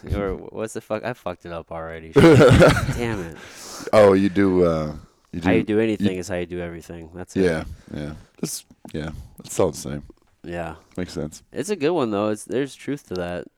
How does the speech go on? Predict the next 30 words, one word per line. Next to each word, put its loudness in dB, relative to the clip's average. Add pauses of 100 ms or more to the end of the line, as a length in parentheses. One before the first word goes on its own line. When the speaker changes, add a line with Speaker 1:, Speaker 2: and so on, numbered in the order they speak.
(240)
Speaker 2:
Oh, 8
always. 2 (140)
Because, 0 (300)
um, -8
Speaker 1:
Yeah. -14 (120)
Speaker 2:
when -4
you -4
set 0
the -20
tone -6 (460)
for -6
who -8
you -10
are, -6 (480)
um, -16 (260)
then -18
you -16
have -12
to -14 (960)
be -10
in -12
accordance -10
to -20
that -14 (840)
because -14
that's -14
what -16
you -20
do. -12 (1120)
Because -16